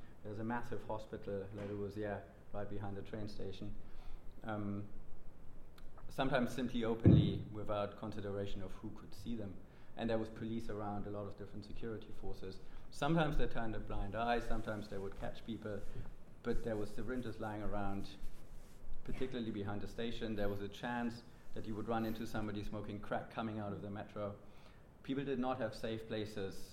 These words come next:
to be, and that came with all kinds of dangers and possibilities.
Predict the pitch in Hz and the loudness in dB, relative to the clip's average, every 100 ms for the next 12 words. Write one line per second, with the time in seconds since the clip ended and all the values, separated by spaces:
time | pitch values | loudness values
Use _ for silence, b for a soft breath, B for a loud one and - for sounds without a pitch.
0 | - - 110 120 120 101 101 - 107 104 | -10 -8 0 2 4 2 -2 -6 -4 0
1 | 110 127 107 113 - 117 113 117 117 104 | 0 -2 -2 -2 -2 0 2 2 0 2
2 | 98 101 - 87 - - - 104 101 104 | 4 4 2 2 0 -4 -6 -6 -4 -2
3 | 104 107 107 107 87 | 0 2 2 0 0